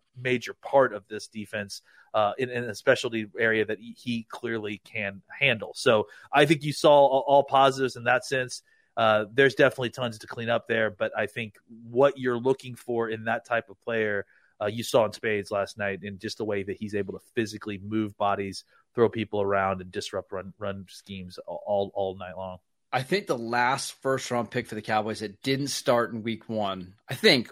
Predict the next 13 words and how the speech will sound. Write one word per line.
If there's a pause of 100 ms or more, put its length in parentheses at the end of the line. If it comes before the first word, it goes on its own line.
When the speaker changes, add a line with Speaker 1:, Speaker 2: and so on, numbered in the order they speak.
Speaker 2:
was
Mike
Jenkins,
the,
the
corner
they
drafted
in
two
thousand
eight.
Speaker 1:
Hmm.